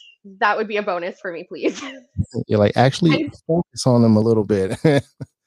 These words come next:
Speaker 1: Right? And she fully delivered. Like, I had so many photos of every kind of bit of me. Um, it was great. Actually, it was, it was so awesome that I did another one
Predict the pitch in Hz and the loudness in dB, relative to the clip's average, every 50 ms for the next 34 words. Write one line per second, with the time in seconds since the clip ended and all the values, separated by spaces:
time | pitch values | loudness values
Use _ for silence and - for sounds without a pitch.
0 | _ 233 226 240 226 254 214 - 269 294 - - 320 370 - - _ - 247 254 | _ -6 -2 -2 -2 -2 -2 -4 -6 -6 -6 -8 -8 -8 -8 -10 _ -8 -6 -6
1 | 254 285 277 240 254 240 226 226 220 208 190 170 170 175 165 170 180 196 - _ | -6 -6 -8 -6 -6 -6 -6 -8 -8 -8 -8 -8 -8 -8 -8 -8 -8 -10 -12 _
2 | - - 196 220 226 240 226 233 _ - 247 233 240 247 247 247 262 254 - 220 | -10 -8 -8 -6 -8 -8 -12 -12 _ -10 -10 -8 -8 -8 -10 -10 -12 -10 -8 -8
3 | 208 202 202 208 214 220 226 208 196 - - 185 190 190 190 202 208 202 202 233 | -8 -6 -6 -8 -8 -8 -8 -10 -10 -8 -8 -8 -8 -8 -8 -8 -10 -10 -10 -12
4 | 220 214 196 196 202 196 170 - 190 170 190 185 214 220 247 240 233 233 240 254 | -12 -10 -10 -10 -10 -12 -12 -10 -8 -6 -6 -6 -8 -8 -8 -10 -8 -8 -8 -8
5 | 254 254 _ _ _ _ _ _ _ _ _ - 185 180 180 175 165 160 165 165 | -10 -14 _ _ _ _ _ _ _ _ _ -4 -4 -2 -2 -4 -6 -8 -14 -20
6 | 170 - _ _ _ - 214 202 233 254 - - 220 208 180 113 151 190 185 208 | -20 -20 _ _ _ -8 -6 -4 -4 -6 -6 -8 -8 -8 -8 -8 -8 -8 -8 -10
7 | - _ - 226 196 196 180 170 202 - _ _ - - 190 190 202 202 _ 226 | -14 _ -14 -12 -12 -12 -12 -14 -16 -20 _ _ -12 -8 -8 -8 -8 -10 _ -10
8 | 208 208 - 180 180 190 190 - 202 190 185 175 170 170 175 185 175 180 175 165 | -8 -6 -4 -4 -4 -6 -6 -8 -10 -10 -8 -8 -8 -8 -8 -10 -10 -10 -10 -10
9 | 160 165 180 175 180 175 170 175 175 170 175 180 | -8 -8 -6 -6 -6 -6 -6 -6 -8 -10 -12 -14